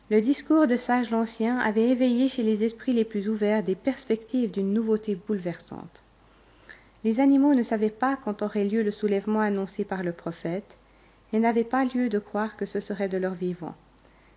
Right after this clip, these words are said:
Mais il voyait bien leur devoir d'en jeter les bases. La double tâche d'instruire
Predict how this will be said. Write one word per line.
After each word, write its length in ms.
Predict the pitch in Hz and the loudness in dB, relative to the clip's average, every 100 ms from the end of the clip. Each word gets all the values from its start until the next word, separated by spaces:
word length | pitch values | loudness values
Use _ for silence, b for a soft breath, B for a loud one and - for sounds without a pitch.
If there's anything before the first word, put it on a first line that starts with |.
| b | b
Mais 100 | 214 | 0
il 100 | 247 | 2
voyait 280 | 240 254 247 | 2 2 2
bien 260 | 214 262 269 | 2 2 4
leur 180 | 220 214 | 2 0
devoir 380 | 208 202 220 | 0 0 0
d'en 140 | 208 190 | -2 -4
jeter 240 | 185 180 | -4 -6
les 140 | 170 170 | -6 -6
bases. 440 | - - - - _ _ b b b b - | -8 -12 -16 -20 _ _ b b b b -2
La 100 | 202 | 0
double 300 | 233 240 226 | 0 0 0
tâche 320 | 226 202 185 | 0 -2 -2
d'instruire 640 | 175 247 262 - - 240 | 0 2 0 -2 -4 -2